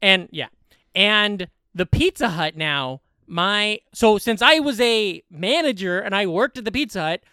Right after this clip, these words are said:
part of my job on those Thursday nights was to prep all the fucking pizzas that then they, the morning staff would cook on Friday morning to bring to the school.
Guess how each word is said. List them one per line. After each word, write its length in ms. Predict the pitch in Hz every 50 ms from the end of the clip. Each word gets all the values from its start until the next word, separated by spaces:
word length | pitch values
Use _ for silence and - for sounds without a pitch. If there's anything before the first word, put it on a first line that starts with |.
| _ _ _ _ _ _ _ -
part 260 | - 226 254 302 339
of 100 | 320 240
my 200 | 269 277 285 277
job 460 | 220 185 247 285 294 285 247 214 185 196
on 180 | 202 208 214
those 220 | 226 233 233 - -
Thursday 480 | - - 220 262 285 262 202 269 254
nights 440 | 247 247 285 - 240 240 - - - _ _ _ _ _ -
was 220 | 202 220 - -
to 160 | - 247 233
prep 480 | - - - - 302 381 370 - - - - -
all 300 | - 202 233 254 269 285
the 140 | 269 285 -
fucking 460 | - - 262 254 - - 240 220 -
pizzas 600 | - 269 294 254 - - 190 165 160 165 175 - - - - - - -
that 160 | 214 214 185
then 160 | 247 247 247
they, 180 | 247 240 247 247 208
the 180 | 196 202 208 190
morning 380 | 202 208 233 269 277 277 240
staff 340 | - - 220 208 208 202 -
would 160 | 208 180 -
cook 260 | - - 247 240 -
on 140 | 196 196 190
Friday 380 | 175 - 196 190 208 226 226 220
morning 500 | 220 240 247 233 190 156 147 147 151 160 - _ _ _ _ _ _ _ -
to 80 | - 214
bring 320 | 156 147 208 226 247 254
to 80 | 240 208
the 100 | 220 208
school. 500 | - - - 202 208 220 247 311 -